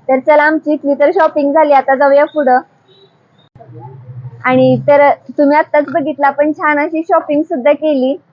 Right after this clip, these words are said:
देवासाठीची. आणि हा व्हिडिओ तुम्हाला आवडला असेल तर व्हिडिओला लाईक करा, शेअर करा,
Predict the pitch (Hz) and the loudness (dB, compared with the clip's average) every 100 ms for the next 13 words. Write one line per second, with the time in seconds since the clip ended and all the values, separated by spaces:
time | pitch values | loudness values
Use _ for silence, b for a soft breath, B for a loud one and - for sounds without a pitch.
0 | - 247 285 285 381 330 294 247 277 392 | -4 2 4 2 0 -4 -4 -6 -6 -8
1 | _ _ - - 254 320 320 302 359 370 | _ _ -16 -4 -2 0 0 2 2 2
2 | 359 330 311 269 - 254 254 285 311 370 | 0 0 0 2 2 2 2 2 2 0
3 | 294 269 269 254 269 254 233 233 247 311 | 0 0 0 0 2 2 2 2 2 0
4 | - 311 311 370 285 254 247 233 233 | 0 2 2 0 0 0 0 0 -2